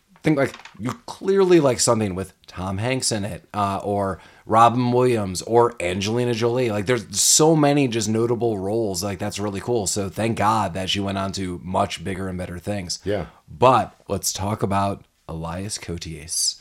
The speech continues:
Speaker 2: Okay.
Speaker 1: Well, well, well, well. We're gonna do next episode, nineteen ninety, Teenage Mutant Ninja Turtles. Casey Jones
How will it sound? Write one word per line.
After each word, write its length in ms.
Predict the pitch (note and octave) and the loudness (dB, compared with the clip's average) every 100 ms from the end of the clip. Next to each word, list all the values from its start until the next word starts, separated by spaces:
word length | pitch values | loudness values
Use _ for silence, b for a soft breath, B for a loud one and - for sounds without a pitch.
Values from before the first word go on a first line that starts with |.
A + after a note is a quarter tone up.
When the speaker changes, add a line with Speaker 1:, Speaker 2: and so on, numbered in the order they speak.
| - | -4
Speaker 2:
Okay. 340 | D#3 D#3+ C#3+ E3 _ _ - | -2 0 -2 -6 _ _ -4
Speaker 1:
Well, 340 | G#2+ D3+ D#3+ | 6 8 10
well, 640 | E3 F3+ E3+ D#3+ D#3+ D3 _ _ _ _ - | 8 8 8 8 6 0 _ _ _ _ -4
well, 720 | F#2+ A2 A#2 A#2+ B2 B2 B2 _ _ _ _ - | 0 4 6 6 4 0 -8 _ _ _ _ -4
well. 540 | F#2 F2+ E2 D2+ - _ _ _ _ _ | -2 0 -2 -6 -10 _ _ _ _ _
We're 300 | - G3+ F#3+ | 4 6 8
gonna 200 | F#3 F3+ | 6 4
do 440 | D#3+ E3 C#3 B2+ C3 | 6 6 6 4 0
next 360 | D3+ D3 C#3 - | 2 4 4 4
episode, 680 | D#3 E3+ C#3+ A#2+ G2+ F#2+ F#2 _ _ _ _ | 4 6 6 6 6 0 -6 _ _ _ _
nineteen 520 | - F2+ F#2 G2+ B2 C3+ | -6 -4 -2 -2 0 0
ninety, 500 | B2 G2 F#2 E2+ E2 _ _ - | 0 -2 -4 -8 -12 _ _ -10
Teenage 440 | - F2 F2 E2+ | -8 -6 -6 -4
Mutant 240 | F#2+ F#2 | -4 -2
Ninja 260 | G#2 G2+ A2 | -2 -2 -2
Turtles. 520 | G#2+ F#2+ F2+ F2 - - _ _ - | 0 -2 -2 -2 -4 -4 _ _ -8
Casey 460 | D3 D#3+ D#3+ F3 | 0 4 4 2
Jones 580 | D3 D3+ D3+ D3+ D#3 D#3 | 2 4 4 4 2 -2